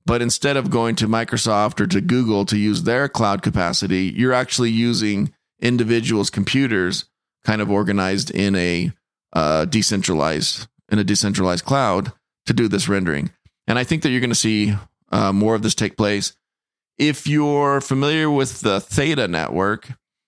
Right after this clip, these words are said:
and the Theta cryptocurrency, which is something we haven't talked about, it is, it is actually a cryptocurrency that I do like. I don't own any, uh, at this moment, but it is one I, I'm keeping my eye on.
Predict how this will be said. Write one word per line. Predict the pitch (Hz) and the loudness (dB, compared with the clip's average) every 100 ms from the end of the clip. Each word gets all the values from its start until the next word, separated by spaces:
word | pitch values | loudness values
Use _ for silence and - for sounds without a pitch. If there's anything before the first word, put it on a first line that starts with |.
| _ | _
and | - 110 110 | -2 0 0
the | 107 | 0
Theta | 139 135 | 0 0
cryptocurrency, | - 113 107 110 95 113 | 0 0 0 0 0 0
which | 113 117 | 0 0
is | 123 | 0
something | 135 127 | 0 0
we | 117 | 2
haven't | 113 127 160 | 2 0 0
talked | 165 147 143 | 0 -2 0
about, | 139 139 139 117 - | 0 2 2 0 0
it | 123 | 0
is, | 135 | 2
it | 139 147 | 0 0
is | 156 | 2
actually | 135 131 131 | 0 0 0
a | |
cryptocurrency | - 117 117 120 110 110 | 0 0 0 0 0 0
that | 95 | 0
I | 90 | 0
do | 123 | 0
like. | 139 120 110 - - _ _ - | 2 0 -2 -6 -18 _ _ -4
I | 113 | 0
don't | 123 123 | 0 0
own | 101 120 123 | 2 2 2
any, | 120 110 107 110 - - | 2 2 0 -2 -6 -2
uh, | 104 95 | 0 0
at | 107 - | -2 -2
this | 135 113 | -2 0
moment, | 107 104 | 2 2
but | 98 104 | 0 2
it | |
is | 104 98 | 2 2
one | 107 104 | 0 0
I, | 98 98 | 0 -2
I'm | - 104 | -2 -2
keeping | - 107 | -2 0
my | 101 87 | 0 0
eye | 107 110 | 0 -2
on. | 95 87 104 | -2 -2 -2